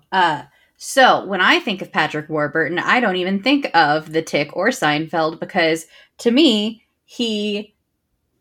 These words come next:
is and always has been Kronk from The Emperor's New Groove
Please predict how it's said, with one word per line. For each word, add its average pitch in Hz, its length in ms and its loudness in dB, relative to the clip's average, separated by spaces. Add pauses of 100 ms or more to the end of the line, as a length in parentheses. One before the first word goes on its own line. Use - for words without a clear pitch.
(240)
is 220 300 4
and 196 100 2
always 175 300 4
has 165 280 0
been 160 220 -4
Kronk 160 580 -2
from 170 180 -2
The 170 120 0
Emperor's 156 420 -2
New 156 160 -2
Groove 156 560 2